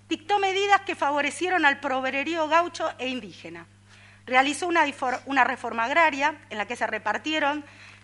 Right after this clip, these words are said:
entre los humildes tierras incautadas a los españoles y a los criollos contrarios o indiferentes al movimiento libertario. También liberó del pago de arriendos a los incorporados a la guerrilla patriota.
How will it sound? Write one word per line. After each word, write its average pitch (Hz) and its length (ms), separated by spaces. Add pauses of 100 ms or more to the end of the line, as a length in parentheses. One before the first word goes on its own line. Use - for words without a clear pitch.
entre 226 240
los 247 180
humildes 359 440
tierras 320 380
incautadas 302 580
a 320 60
los 269 160
españoles 302 760
y 247 40
a 226 60
los 226 100
criollos 302 500
contrarios 330 640
o 285 60
indiferentes 269 720 (300)
al 247 160
movimiento 254 540
libertario. 196 680 (600)
También 311 420
liberó 330 460
del 311 180
pago 311 280
de 277 120
arriendos 349 560
a - 100
los 247 160
incorporados 254 720
a 247 40
la 226 100
guerrilla 226 420
patriota. 165 560